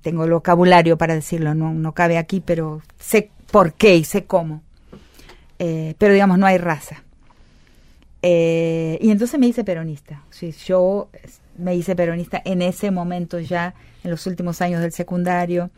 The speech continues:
Eh, bueno, eh, y, eh, entonces sí entiendo el papel del peronismo. Hay una cosa que yo detesto en este país.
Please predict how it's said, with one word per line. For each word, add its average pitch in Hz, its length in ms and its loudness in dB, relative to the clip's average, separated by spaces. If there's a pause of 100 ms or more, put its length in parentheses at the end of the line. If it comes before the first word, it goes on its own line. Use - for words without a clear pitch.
(540)
Eh, 165 380 -8 (960)
bueno, 160 180 -8 (640)
eh, 156 760 -8
y, 202 600 0 (160)
eh, 185 500 -2
entonces 214 640 -2 (360)
sí 294 360 0
entiendo 233 500 4
el 170 80 0
papel 170 340 -4
del 165 140 -6
peronismo. 170 460 -6
Hay 226 160 0
una 247 180 4
cosa 269 400 2
que 220 160 -2
yo 220 300 -2
detesto 190 720 0
en 190 120 -2
este 180 200 -8
país. 147 320 -10